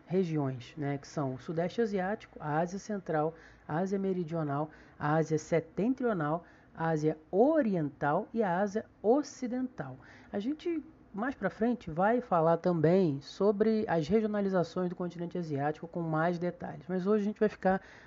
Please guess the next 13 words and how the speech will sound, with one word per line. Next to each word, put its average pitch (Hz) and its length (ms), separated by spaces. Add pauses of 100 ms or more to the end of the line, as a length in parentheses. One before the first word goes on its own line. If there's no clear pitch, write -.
(160)
mais 175 300
geral, 165 380
né? 165 180 (320)
E 330 100
assim, 196 360
em 262 100
razão 277 240
dessas, 240 440
das 175 240
grandes 226 380
dimensões 190 580
do 170 60
continente, 151 640